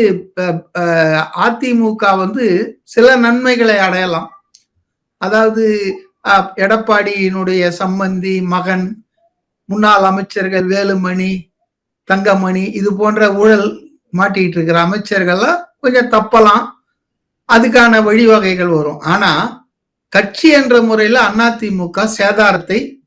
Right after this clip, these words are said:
சந்திக்கும். அதுல ஒண்ணும் எனக்கு சந்தேகம் இல்ல. திமுக, அ தி மு க விட்டுட்டு இன்னைக்கு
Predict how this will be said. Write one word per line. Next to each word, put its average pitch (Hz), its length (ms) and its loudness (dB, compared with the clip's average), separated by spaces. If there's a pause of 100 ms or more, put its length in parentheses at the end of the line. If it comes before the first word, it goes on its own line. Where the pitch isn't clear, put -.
(100)
சந்திக்கும். 180 800 -2 (240)
அதுல 196 240 0
ஒண்ணும் 202 160 -2
எனக்கு 165 220 -4
சந்தேகம் 156 480 -2
இல்ல. 143 300 -14 (1040)
திமுக, 254 460 2
அ 240 280 6
தி 233 220 -2
மு 220 240 0
க 202 220 0
விட்டுட்டு 196 460 -4
இன்னைக்கு 185 720 -2